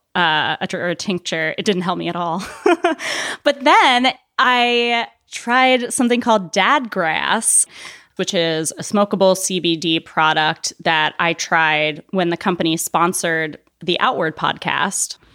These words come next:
Rolled like a joint, smells like a joint, tastes like a joint, smoked like a joint. And when I smoked it,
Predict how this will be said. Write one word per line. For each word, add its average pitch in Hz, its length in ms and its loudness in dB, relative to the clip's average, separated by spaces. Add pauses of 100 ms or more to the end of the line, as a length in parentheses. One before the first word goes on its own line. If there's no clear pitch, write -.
(320)
Rolled 226 480 4
like 220 260 2
a 262 60 2
joint, 180 460 -2 (240)
smells 247 600 0
like 247 460 2
a 240 80 0
joint, 202 500 0 (180)
tastes 247 460 0
like 247 180 2
a 269 40 0
joint, 220 440 2 (120)
smoked 226 340 0
like 180 140 0
a 185 40 -4
joint. 165 380 -2 (460)
And 254 180 4
when 277 100 4
I 262 80 4
smoked 311 420 0
it, 175 280 2